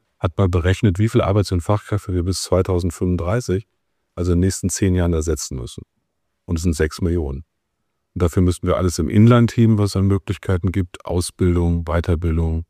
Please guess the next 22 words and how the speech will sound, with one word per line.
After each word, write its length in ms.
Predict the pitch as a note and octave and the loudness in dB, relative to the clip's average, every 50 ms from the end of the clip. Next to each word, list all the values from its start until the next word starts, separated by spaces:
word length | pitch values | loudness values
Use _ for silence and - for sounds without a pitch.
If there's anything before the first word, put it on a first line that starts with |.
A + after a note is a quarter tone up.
| _ | _
das 140 | - - - | -20 -18 -10
Thema 240 | - - F#2 F2 D#2 | -6 -2 -2 -2 -2
Frauenerwerbsbeteiligung, 1300 | - - - E2+ E2+ - - D#2+ D#2+ D#2+ E2 - - - - - - E2+ D#2+ F2 E2+ D#2+ E2 D#2+ D#2+ - _ _ _ _ _ _ - | -4 -4 -2 -2 -2 0 -2 -2 -2 -2 -4 -4 -8 -12 -12 -8 -6 -4 -4 -2 -2 -2 -2 -2 -4 -6 _ _ _ _ _ _ -6
die 60 | F#2 | -6
Beschäftigungsfähigkeit 1000 | E2+ E2 - G#2 F#2 - - G2 F2+ D#2+ - - - F2+ D#2+ - - F2 D#2+ - | -6 -2 0 0 0 0 2 0 0 0 -2 -2 -4 -4 -4 -4 -4 -4 -4 -2
Älterer. 460 | - E2+ E2+ - A2 G#2+ A2 B2+ B2+ - _ _ _ _ _ _ _ _ _ - | -2 -2 0 0 2 2 4 2 2 -2 _ _ _ _ _ _ _ _ _ -4
Das 180 | - F#2+ - - | -2 -2 0 0
wird 80 | G#2+ | 2
nicht 180 | G2 A2+ G#2+ - | 2 2 2 4
reichen. 300 | A2 G2+ F2 D#2 - E2+ | 4 4 4 4 2 0
Wir 120 | D2 D2 | 0 -2
brauchen 440 | - - D#2+ E2+ G2+ A2 A#2+ A#2 A2 - | -2 -2 0 0 2 2 2 0 0 0
ergänzend 520 | - E2+ D#2+ D#2+ E2 F#2+ F#2+ - - G2+ | -2 -2 0 0 2 0 0 0 -2 -4
auch 140 | C#2 D2 - | -4 -4 -6
qualifizierte 680 | - - E2+ E2 E2+ - - D2+ - - - C#2+ - C#2 | -6 -4 -2 -2 -2 -2 -4 -6 -6 -4 -4 -4 -4 -4
Einwanderung. 440 | C2 C2 C2+ C2+ C2+ C2+ C2+ C#2+ D2+ | -4 -4 -4 -4 -4 -4 -2 -2 0
Und 80 | D2 | 0
das 160 | F2 E2+ - | 0 0 0
geht 220 | - G2 F#2 - - | 0 0 0 2 2
jetzt 260 | F#2 E2 - - - _ _ _ _ _ _ - | 0 0 0 -2 -10 _ _ _ _ _ _ 2
rechtlich 480 | F2+ F2+ - - - F2+ D#2+ - - | 2 2 2 2 0 0 0 0 -2
einfacher, 580 | - E2+ F2+ F#2+ - - A#2 A2+ - C#3+ D#3 F#3+ | 0 0 0 0 0 -2 -6 -6 -4 -6 -6 -8